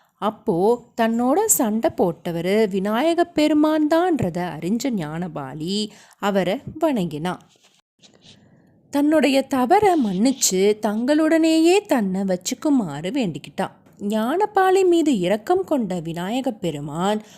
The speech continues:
பாவங்கள் நிறைய செஞ்சதால அவனை சொர்க்கத்துக்கும் அனுப்ப முடியாதுன்னு நினைச்சாரு.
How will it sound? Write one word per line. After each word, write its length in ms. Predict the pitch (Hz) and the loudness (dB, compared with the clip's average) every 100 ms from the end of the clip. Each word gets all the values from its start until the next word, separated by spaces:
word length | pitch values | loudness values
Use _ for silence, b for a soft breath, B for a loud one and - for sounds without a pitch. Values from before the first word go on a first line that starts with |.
| B | B
பாவங்கள் 640 | - 233 311 415 415 277 233 | -4 0 0 0 2 0 0
நிறைய 340 | 208 175 269 349 | -2 0 0 2
செஞ்சதால 680 | - 196 175 190 175 147 160 190 196 B B | 0 -2 -2 -2 -2 -6 -4 -2 -2 B B
அவனை 400 | - 196 202 196 202 | -6 -2 -2 -2 -2
சொர்க்கத்துக்கும் 920 | - 208 185 339 - 403 403 415 349 | -2 -2 -2 -6 -2 -2 0 -2 -2
அனுப்ப 340 | 196 202 - | -4 -6 -6
முடியாதுன்னு 720 | 233 170 180 180 165 156 143 214 | -4 -4 -4 -6 -8 -8 -8 -6
நினைச்சாரு. 640 | 277 202 - 165 151 | -4 -4 -6 -6 -4